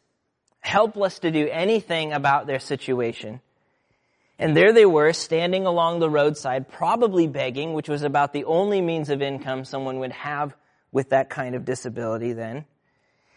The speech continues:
And, and having heard of Jesus' reputation to heal, if you go back to chapter four in Matthew, we're, we're told that this has been happening, uh, all over.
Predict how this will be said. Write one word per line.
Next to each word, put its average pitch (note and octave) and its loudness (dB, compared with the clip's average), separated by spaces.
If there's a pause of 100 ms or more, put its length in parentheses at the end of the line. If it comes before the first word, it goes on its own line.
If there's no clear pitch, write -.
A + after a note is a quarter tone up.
(180)
And, F#3 2
and F#3 0
having A#3 0
heard C#4+ -2
of G#3 4
Jesus' G3+ -2
reputation F3+ -4
to D3 -8
heal, F3 -2 (760)
if F#3 -6
you F#3 -4
go F#3 2
back F3+ -6
to E3+ -8
chapter E3+ -6
four F#3+ -2
in E3+ -4
Matthew, D3+ -4
we're, D3 -2
we're D#3 -8
told F#3+ 0
that E3 -4
this - -4
has F#3 -6
been F#3 -2
happening, D#3+ -6 (540)
uh, - -4
all F3 4
over. E3 2